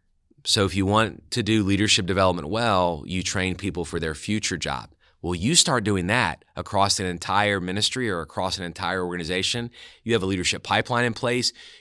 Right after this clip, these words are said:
You're gonna foster succession type thinking. And so if there's no succession thinking, it actually shows that you have a leadership development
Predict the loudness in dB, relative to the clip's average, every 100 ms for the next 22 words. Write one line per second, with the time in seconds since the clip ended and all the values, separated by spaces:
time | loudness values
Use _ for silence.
0 | -4 -2 0 -2 -4 -8 0 4 4 4
1 | 2 2 2 2 6 4 6 4 2 0
2 | -4 -6 -6 -10 -6 -6 -6 -10 -16 _
3 | _ _ _ -2 2 4 2 0 -10 _
4 | _ _ _ -4 0 0 0 4 6 8
5 | 8 6 4 2 0 -2 -4 -2 -2 -4
6 | -6 -4 0 2 2 0 2 2 2 2
7 | 2 2 0 -2 _ -6 0 0 2 2
8 | 2 2 0 -2 0 0 -2 -4 -2 -2
9 | -2 -6 -8 -8